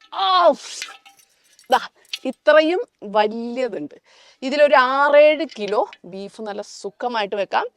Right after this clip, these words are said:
അത്യാവശ്യം വീട്ടിലൊരു പത്ത് മുപ്പത് പേര് വരികയാണെങ്കിൽ അവർക്ക് വേണ്ട കറികളും വെക്കാം. ചുമന്ന ചട്ടി ചൂള വെക്കുകയാണ് കേട്ടോ. ഒരു മൂന്ന് ദിവസത്തോളം ഈ ഇതേപോലെ ഈ ചൂള ഇങ്ങനെ ഇട-, ഇരുന്ന് എരി-, എരിയും.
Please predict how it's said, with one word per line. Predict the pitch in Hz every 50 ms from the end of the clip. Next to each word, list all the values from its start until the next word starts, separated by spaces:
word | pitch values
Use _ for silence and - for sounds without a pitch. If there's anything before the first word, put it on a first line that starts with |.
| - - - - - - -
അത്യാവശ്യം | 208 - 240 247 240 262 262 240
വീട്ടിലൊരു | 226 208 226 208 226 -
പത്ത് | 220 214 - 233
മുപ്പത് | 233 214 - 240 262 240
പേര് | 233 214 214 233 220
വരികയാണെങ്കിൽ | 208 202 202 196 208 226 208
അവർക്ക് | 180 220 - - 208
വേണ്ട | 180 165 170 - - - _ - -
കറികളും | 180 160 165 165 175 180 -
വെക്കാം. | - - - - _ _ _ _ _ _ _ - -
ചുമന്ന | 277 269 277 294 294 302 311 359 - - - -
ചട്ടി | 277 262 - - 294 339 494 - - _ _ _ _ _ _ - -
ചൂള | 254 240 247 254 254
വെക്കുകയാണ് | 233 - - 240 214 208 190
കേട്ടോ. | 196 - 196 175 156 _
ഒരു | - 226 233 240
മൂന്ന് | 247 262 269
ദിവസത്തോളം | 262 254 _ - 254 254 254 285 320 - 247
ഈ | 247 254 254 254 247
ഇതേപോലെ | 214 233 240 247 254 254 254 254 247 240 240 240 240
ഈ | 247 247 254 -
ചൂള | 254 233 220 226 240 240 240
ഇങ്ങനെ | 233 233 233 240 226 220
ഇട-, | 208 214 220 - - 220
ഇരുന്ന് | 220 208 226 226 208
എരി-, | 185 160 170 - - 208
എരിയും. | 214 196 214 180 156